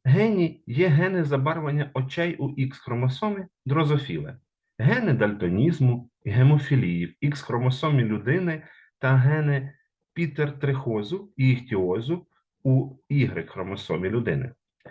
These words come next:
Особливістю генів, які щеплені зі статтю, є те, що вони можуть перебувати у стані гемізиготи.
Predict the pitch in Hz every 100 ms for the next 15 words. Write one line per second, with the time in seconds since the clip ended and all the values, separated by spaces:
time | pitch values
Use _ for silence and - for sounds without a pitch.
0 | - _ - - 202 180 170 147 - 139
1 | 147 214 170 123 120 135 131 - 98 -
2 | 95 95 98 113 - 202 233 - 104 -
3 | _ - 139 165 202 233 233 147 135 147
4 | 156 151 147 143 131 127 117 101 117 143
5 | 113 92 - 113 127 131 127 - - 120
6 | 143 135 127 110 85 71 -